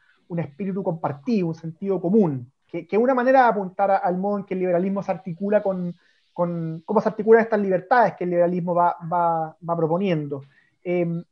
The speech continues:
y en un tema distinto, pero, pero haciendo un ejercicio similar, Manuel Antonio Mata, eh, dice que si el liberalismo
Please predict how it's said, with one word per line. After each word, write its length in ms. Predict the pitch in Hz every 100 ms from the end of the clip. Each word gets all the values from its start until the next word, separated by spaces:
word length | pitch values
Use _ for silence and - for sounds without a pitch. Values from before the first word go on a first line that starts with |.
| _ 185
y 160 | 160
en 80 | 208
un 160 | 247 247
tema 160 | 311
distinto, 760 | 302 - - 294 247 - 226 226
pero, 300 | 202 190 -
pero 140 | 180
haciendo 340 | 170 226 226 226
un 100 | 208
ejercicio 260 | 190 220
similar, 500 | 220 208 233 226 226
Manuel 240 | 196 196 226
Antonio 260 | 220 220
Mata, 420 | 214 220 240 285 - - _ _ 190
eh, 280 | 185 185 -
dice 280 | 170 220 247
que 80 |
si 100 | 233
el 80 | 208
liberalismo 760 | 202 185 202 226 226 247 240